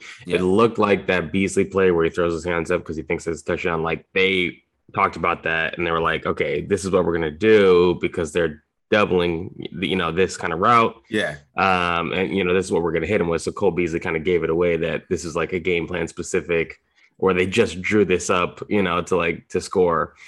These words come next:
Speaker 2: Um, so yeah, it can be schemed, but you, you do have to, uh, execute it at the end of the day.
Speaker 1: Yeah,
Speaker 2: But yeah,
Speaker 1: hundred percent.
Speaker 2: like,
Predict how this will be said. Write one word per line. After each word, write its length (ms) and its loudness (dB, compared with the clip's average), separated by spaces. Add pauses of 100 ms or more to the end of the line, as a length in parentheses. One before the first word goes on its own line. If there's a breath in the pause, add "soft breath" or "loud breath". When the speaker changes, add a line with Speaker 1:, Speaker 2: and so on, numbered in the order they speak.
(460 loud breath)
Speaker 2:
Um, 640 2
so 440 2 (180)
yeah, 180 4
it 120 -2
can 200 2
be 120 0
schemed, 500 0
but 120 0
you, 280 -2
you 220 0
do 100 -2
have 140 0
to, 280 -4
uh, 240 -2
execute 460 -2
it 140 -10 (360)
at 80 -2
the 100 -2
end 80 -2
of 40 -2
the 60 -6
day. 420 -2
Speaker 1:
Yeah, 180 -2
Speaker 2:
But 100 6
yeah, 80 4
Speaker 1:
hundred 100 2
percent. 220 0
Speaker 2:
like, 120 -20